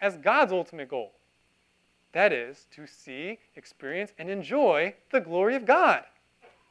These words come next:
To behold all of God's beauty, to behold all his attributes, all his character,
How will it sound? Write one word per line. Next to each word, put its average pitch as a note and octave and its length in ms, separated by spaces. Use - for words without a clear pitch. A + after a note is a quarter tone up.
To A3+ 120
behold B3 400
all D4 280
of B3+ 60
God's A#3+ 260
beauty, D3 480
to F3+ 60
behold F#3+ 300
all C#4+ 220
his C4 120
attributes, F3 520
all G3+ 200
his F3+ 120
character, D3+ 600